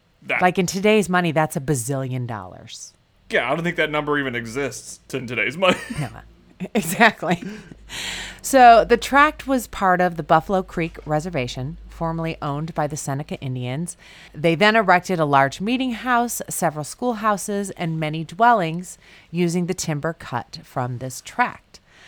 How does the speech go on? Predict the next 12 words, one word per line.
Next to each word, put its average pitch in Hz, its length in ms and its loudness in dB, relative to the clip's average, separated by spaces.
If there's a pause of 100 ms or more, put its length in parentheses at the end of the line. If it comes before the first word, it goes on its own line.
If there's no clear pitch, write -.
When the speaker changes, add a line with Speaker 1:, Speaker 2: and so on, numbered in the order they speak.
(440)
Speaker 2:
They 165 240 2
brought 156 480 2
with 202 180 0
them 170 320 0
their 196 160 0
own 156 180 -4
special 233 500 -2
skills 175 540 2
as - 220 -8
farmers 240 540 4
and 185 220 -4
laborers, 151 580 -2